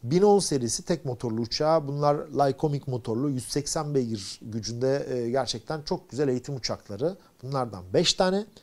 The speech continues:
İki adet de D A kırk iki Diamond Avusturya merkezli şirketin ürettiği çift motorlu eğitim uçağı. Bunları satın aldı ve Eskişehir Teknik Üniversitesi'ne,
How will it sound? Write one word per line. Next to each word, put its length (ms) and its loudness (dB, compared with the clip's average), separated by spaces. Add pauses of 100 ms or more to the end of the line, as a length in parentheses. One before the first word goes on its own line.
(400)
İki 220 8
adet 320 6
de 200 2 (460)
D 280 8
A 200 8
kırk 300 2
iki 380 0 (160)
Diamond 420 4 (260)
Avusturya 520 0
merkezli 500 -4
şirketin 460 -8
ürettiği 480 0
çift 300 -2
motorlu 500 -2
eğitim 380 2
uçağı. 420 -4
Bunları 300 -2
satın 320 -2
aldı 400 4 (360)
ve 320 4 (340)
Eskişehir 540 2
Teknik 460 -2
Üniversitesi'ne, 800 0